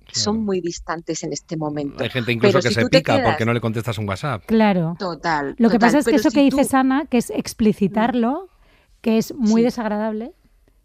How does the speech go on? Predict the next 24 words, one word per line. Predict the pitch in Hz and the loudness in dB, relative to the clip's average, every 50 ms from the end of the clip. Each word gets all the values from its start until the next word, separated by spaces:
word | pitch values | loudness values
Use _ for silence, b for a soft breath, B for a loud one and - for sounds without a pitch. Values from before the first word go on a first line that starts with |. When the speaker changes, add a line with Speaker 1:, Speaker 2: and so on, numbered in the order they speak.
| _ _ _ | _ _ _
Speaker 3:
pero | - 226 208 208 196 | -4 -2 0 0 0
es | 190 185 | 0 -2
verdad | 214 208 202 226 240 - | -2 -2 -2 -4 -4 -2
que | 262 214 | -2 -4
es | 202 - | -2 -2
Speaker 1:
Es | - 392 | -2 0
Speaker 3:
una | 294 226 226 233 202 | 2 2 2 2 0
forma | - 233 196 220 247 254 | -2 -4 -2 -2 0 -2
de | 254 - | -2 -2
cuidar | - 190 190 190 196 208 208 | -2 -2 0 0 0 -2 -2
ese | 185 - 196 180 180 180 | -4 -4 -4 -2 -2 0
vínculo | 196 240 254 - 220 190 175 | 0 0 0 0 -2 -2 -2
con | 165 180 175 | -2 -2 -4
esa | 160 180 170 | -4 -6 -8
persona. | 175 165 - - 185 165 160 156 - _ | -8 -10 -8 -8 -8 -6 -6 -10 -10 _
Speaker 1:
Totalmente, | - 214 190 - - _ - 214 214 226 214 202 180 170 170 - 180 | -2 -2 -2 -4 -6 _ -2 0 0 0 -4 -8 -12 -12 -8 -8 -8
es | 190 - | -8 -4
sentarte | - 262 247 233 - 262 285 302 - 349 320 | -4 -6 -6 -2 -2 -2 -2 -2 -4 -6 -2
y | 262 214 | -2 -2
aplicar | 180 - 180 165 - 190 196 | -2 -2 -4 -4 -2 -4 -2
madurez. | 208 214 208 175 156 156 160 156 - - - - | -2 -4 -4 -4 -4 -6 -6 -6 -6 -10 -12 -10
Y | 214 202 | -8 -8
si | - - 190 175 | -8 -8 -8 -2
la | 175 170 165 | 0 0 0